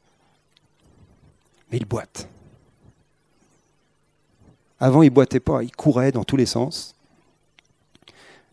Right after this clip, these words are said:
Mais il s'appelait Jacob. <clears throat> Donc c'est vraiment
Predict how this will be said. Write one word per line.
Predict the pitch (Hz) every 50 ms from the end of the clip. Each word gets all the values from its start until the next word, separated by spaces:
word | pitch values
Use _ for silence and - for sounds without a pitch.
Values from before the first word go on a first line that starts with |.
| _ _ _ _ -
Mais | 123 120
il | 113
s'appelait | - - - - 117 113
Jacob. | 107 98 104 - - 104 98 - - - - - - - - - - - _ _ - _ _ _ _ _ _ _ _ - _ _ _ _ _ _ _ _ _ _ _ _ _ _ - - - - _ _ _ _ _ -
<clears throat> | - - 147
Donc | 160 175 214 190
c'est | - - 180 170
vraiment | 156 170 175 185 190 185 185 170